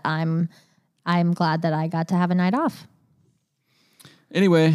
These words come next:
Speaker 2: at the meeting, the precinct committee officers voted twenty-four twenty-two in favor of keeping Chairman Brandon Svensson, who's also the mayor of Winlock. Uh,
Speaker 1: Also, uh, sidebar that I don't even think is probably worth mentioning, but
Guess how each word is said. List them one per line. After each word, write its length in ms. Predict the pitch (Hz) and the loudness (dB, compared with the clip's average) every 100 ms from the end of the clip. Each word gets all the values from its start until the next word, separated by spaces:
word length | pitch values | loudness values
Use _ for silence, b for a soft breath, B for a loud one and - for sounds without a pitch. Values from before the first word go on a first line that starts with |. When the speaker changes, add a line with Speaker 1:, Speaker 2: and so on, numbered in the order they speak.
| 131 | 2
Speaker 2:
at 120 | 156 | 2
the 80 | 156 | 4
meeting, 560 | 143 156 156 151 156 113 | 4 4 4 2 0 -2
the 80 | |
precinct 400 | 127 143 135 131 | -2 -2 0 -2
committee 240 | - 131 127 | -2 0 2
officers 400 | 127 107 131 104 | 0 0 0 2
voted 560 | 101 120 117 104 - | 2 4 4 2 -2
twenty-four 680 | - 139 147 - 143 135 135 | -2 0 0 2 2 2 2
twenty-two 720 | - - 135 117 98 - 135 127 | -2 -4 -2 -2 -2 2 2 2
in 160 | 107 | 0
favor 440 | - 127 127 127 110 | 0 0 2 0 0
of 220 | 101 - | -2 -2
keeping 380 | - 120 117 107 | -2 0 0 -2
Chairman 440 | - 113 113 107 | 0 0 2 2
Brandon 340 | 104 104 101 92 | 2 0 0 -2
Svensson, 560 | - 151 - 135 135 | 0 -2 0 0 0
who's 220 | 107 98 | -2 -4
also 540 | - 104 104 110 107 110 | -2 -2 0 0 2 0
the 140 | 95 95 | 0 0
mayor 260 | 104 101 | 0 0
of 100 | 80 | -2
Winlock. 520 | 101 135 135 127 131 - _ _ _ _ _ | -2 0 0 0 -2 -12 _ _ _ _ _
Uh, 60 | 208 | 2
Speaker 1:
Also, 460 | 208 277 277 247 - - | 4 4 4 2 -2 -2
uh, 320 | 208 190 165 - _ _ _ _ _ _ _ _ - | 2 4 2 -4 _ _ _ _ _ _ _ _ -10
sidebar 920 | - - 208 208 202 190 185 170 175 | -6 0 2 4 2 2 2 2 0
that 160 | 170 - | -2 0
I 100 | 190 | 0
don't 200 | 185 175 | 2 2
even 360 | 165 139 104 - 190 | 0 -2 -6 -8 -10
think 200 | - 110 | -8 -6
is 200 | 156 170 | -6 -8
probably 440 | - - 120 131 147 | -8 -6 -4 -4 -4
worth 320 | 95 110 - | -4 -6 -6
mentioning, 520 | 107 101 - 98 113 | -10 -8 -6 -6 -6
but 220 | 139 143 | -4 -6